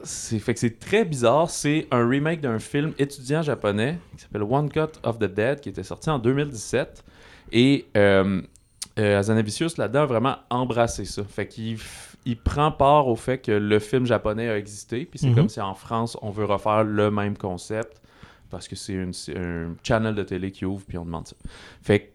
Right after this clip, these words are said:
Speaker 1: ça a l'air simple comme ça, mais ce qui est déroutant, c'est que le film commence avec le court-métrage.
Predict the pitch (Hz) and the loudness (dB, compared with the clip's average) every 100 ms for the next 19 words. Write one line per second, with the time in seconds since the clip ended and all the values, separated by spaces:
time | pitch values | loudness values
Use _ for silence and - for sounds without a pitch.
0 | _ _ _ _ _ _ _ _ - - | _ _ _ _ _ _ _ _ -6 2
1 | 90 120 156 - 196 196 139 127 190 190 | 4 4 2 0 -2 2 0 2 0 0
2 | 123 127 135 135 151 180 - 123 104 - | -2 0 0 0 -2 -4 -4 -2 -4 -2
3 | 151 147 110 127 139 - 107 101 101 135 | -4 -2 0 0 -2 -4 -4 -6 0 0
4 | - 92 104 92 85 - 90 87 87 - | 0 -4 -2 -2 -4 -6 -8 -10 -14 -18